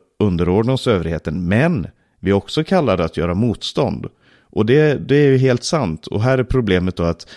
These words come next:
det bestående intrycket då blir att vi egentligen inte behöver underordna oss. Och vi använder då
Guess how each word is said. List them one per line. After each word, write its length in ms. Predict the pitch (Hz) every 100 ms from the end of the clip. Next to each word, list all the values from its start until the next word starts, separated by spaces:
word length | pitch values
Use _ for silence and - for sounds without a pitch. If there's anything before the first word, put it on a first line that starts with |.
| - _ -
det 300 | - 82 104
bestående 720 | 87 101 - 147 175 170 127 110 - _ _ _
intrycket 560 | 117 85 - 85 - -
då 160 | 87
blir 280 | 82 90 82
att 240 | 85 - 107
vi 160 | 104
egentligen 440 | 104 110 123 123 120
inte 200 | 113 104
behöver 420 | 113 151 160 151
underordna 720 | 127 80 - - - 80 80
oss. 320 | - - -
Och 160 | - 87
vi 40 |
använder 560 | 101 92 87 87 87 87
då 260 | 82 82